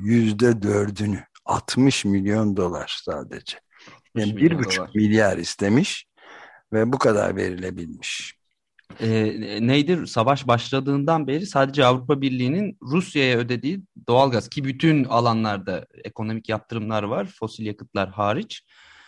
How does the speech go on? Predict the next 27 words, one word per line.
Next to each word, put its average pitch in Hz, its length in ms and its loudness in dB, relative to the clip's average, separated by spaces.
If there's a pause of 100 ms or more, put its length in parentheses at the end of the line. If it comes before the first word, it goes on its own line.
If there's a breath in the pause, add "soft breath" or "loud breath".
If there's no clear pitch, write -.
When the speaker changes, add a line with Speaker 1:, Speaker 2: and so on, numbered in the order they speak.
(180 soft breath)
Speaker 2:
Ee, 95 100 -6
yüz 110 800 -2
milyar 139 440 2
dolar 131 360 0
civarıydı. 92 600 0
Yüz 95 220 -10
sekiz 120 260 -4
milyar 90 320 -6
dolardı 85 320 -10
yanlış 90 320 -8
hatırlamıyorsam. 92 680 -12
Ödeme 135 520 0 (320)
yapılmıştı 92 680 -10
Rusya'ya. 107 520 -6 (260 loud breath)
Hatta 123 300 4
geçen 135 540 0 (340 loud breath)
yine 113 320 -2
şimdi 113 480 -6 (120)
bu-, 104 260 -4
bulamadım 123 360 2
ama 156 240 0
Common 127 300 0
Dreams'te 107 400 -4
bir 107 120 -6
köşe 110 300 -6
yazısı 113 440 -4
vardı. 104 480 0